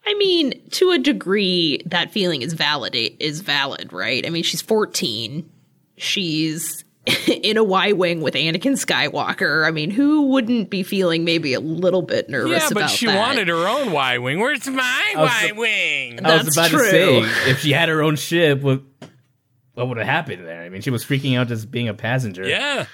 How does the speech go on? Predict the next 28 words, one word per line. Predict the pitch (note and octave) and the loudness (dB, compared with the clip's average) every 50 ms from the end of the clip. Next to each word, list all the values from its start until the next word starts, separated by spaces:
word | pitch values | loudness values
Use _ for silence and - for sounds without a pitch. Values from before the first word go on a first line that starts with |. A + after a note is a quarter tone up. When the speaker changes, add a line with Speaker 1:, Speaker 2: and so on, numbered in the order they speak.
| - - - - - - | -18 -20 -20 -20 -18 -16
Speaker 3:
Like, | - - - - - - | -14 -14 -14 -14 -14 -12
I | G#2 G#2 | -8 -6
mean, | G#2 G2+ | -4 -4
Speaker 1:
That's | F#2+ F#2+ G2 F#2+ F2+ - - | -2 -4 -4 -4 -6 -8 -8
true. | - - - F#3 D#3+ C3+ C3+ C3 C3 C3+ | -8 -6 -4 -4 -2 -2 -2 -2 -4 -6
Speaker 2:
Of | E3+ - - - _ _ | -8 -10 -16 -20 _ _
course, | _ C#4+ D#4+ D#4 - - - - | _ -4 -2 -2 -2 -4 -2 -2
I | F#3+ A#3+ D#4+ | -2 -2 -2
tend, | D#4 - - C4+ C4 B3+ B3 A#3 A3+ A3+ G3 - - | -2 -2 -2 0 0 0 0 0 0 -2 -4 -4 -4
I | D#3+ F3+ | -4 -2
mean, | F#3 F#3 F3+ E3+ | -2 0 0 0
I | E3 D#3 | 0 -2
don't | B2 G#2 F#2+ | -2 -4 -8
freak | - - - G#2+ F#2+ F#2+ - G2+ | -10 -6 -4 -4 -4 -4 -4 -4
out | F#2+ F#2+ F#2+ - - _ _ _ | -4 -4 -4 -6 -12 _ _ _
over | G2+ F#2 E2+ F2+ F2 | -16 -16 -14 -12 -12
anything, | F2 F#2+ G2+ F2+ - - F2+ D#2+ D#2 E2 G2 - _ | -10 -10 -12 -12 -14 -16 -18 -18 -16 -18 -18 -18 _
really, | F#2+ G2 F#2+ F2+ F2 F2+ | -16 -14 -14 -14 -14 -18
but | E2+ - A#2 A#2 G#2+ G#2 - _ _ _ _ _ _ _ _ _ _ _ _ _ _ | -16 -8 -4 -4 -4 -4 -6 _ _ _ _ _ _ _ _ _ _ _ _ _ _
I'd | C3+ D3 G3 G#3 D#3+ B2 | -2 -2 -2 -2 -4 -2
rather | A#2 B2 B2 C#3 D3 E3 D#3+ D#3+ C#3+ | -2 0 0 0 0 0 0 -2 -2
be | A#2 B2+ A#2+ A2 | -2 -2 -4 -4
driving | F#2+ G#2+ A2+ A2 G#2+ A2+ A#2 A#2+ C3 D3+ D3+ D3+ D3+ C3 | -2 -2 0 0 0 0 -2 -2 -2 -2 -2 -2 -2 -2
than | A#2 G#2+ G#2 | -2 -2 -2
be | A#2 A2 G#2 | -2 -4 -4
a | F#2 | -4
passenger | - - - - C#3 B2+ G#2+ G2 - - A#2+ A2 G2 - G2+ F#2+ F2+ E2+ F2 F2 - _ _ _ _ _ _ _ | -2 -4 -2 -2 -2 -4 -4 -6 -6 -6 -6 -6 -6 -6 -6 -6 -8 -10 -12 -16 -18 _ _ _ _ _ _ _
in | - A2+ A2+ | -6 -6 -6